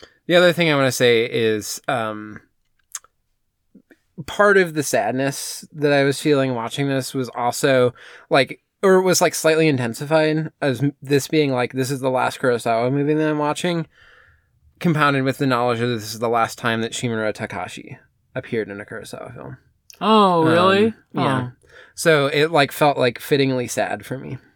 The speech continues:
Speaker 2: He's, like, not in this movie a ton, but I was so
Speaker 1: Yeah.
Speaker 2: happy to see him here.
Speaker 1: Yeah, he gets, like, a, a small part.
Speaker 2: Yeah.
Speaker 1: Um,
Speaker 2: He's getting up there in the, in years by the time this comes out.
Speaker 1: Yeah. Yeah, he
Speaker 2: He's seventy-five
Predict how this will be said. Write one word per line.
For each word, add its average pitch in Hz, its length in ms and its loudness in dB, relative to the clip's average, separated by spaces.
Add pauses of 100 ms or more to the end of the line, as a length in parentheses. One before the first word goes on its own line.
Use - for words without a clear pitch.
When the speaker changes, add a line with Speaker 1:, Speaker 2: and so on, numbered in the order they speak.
(100)
Speaker 2:
He's, 233 300 4
like, 269 320 4
not 139 340 2
in 117 140 -2
this 104 180 -4
movie 95 240 -4
a 87 40 -6
ton, 92 280 -6
but 104 120 0
I 123 60 6
was 131 180 4
so 139 160 4
Speaker 1:
Yeah. 127 60 2
Speaker 2:
happy 117 260 2
to 98 80 -4
see 92 180 -6
him 87 100 -10
here. 82 320 -12 (280)
Speaker 1:
Yeah, 120 140 0
he 120 80 4
gets, 151 200 0
like, 170 140 -2
a, 123 320 2
a 160 200 -2
small 104 360 -4
part. - 300 -10 (100)
Speaker 2:
Yeah. 71 380 -6 (300)
Speaker 1:
Um, 107 560 -6
Speaker 2:
He's 269 220 2
getting 143 240 0
up 120 160 -2
there 110 120 0
in 95 140 -2
the, 92 260 -8
in 110 140 -4
years 98 420 -4
by 87 140 -6
the 90 80 -8
time 90 200 -10
this 87 140 -10
comes 85 240 -12
out. 127 180 -6
Speaker 1:
Yeah. 117 200 -8 (320)
Yeah, 131 220 0
he 175 180 -4
Speaker 2:
He's - 280 -6 (200)
seventy-five 101 920 -2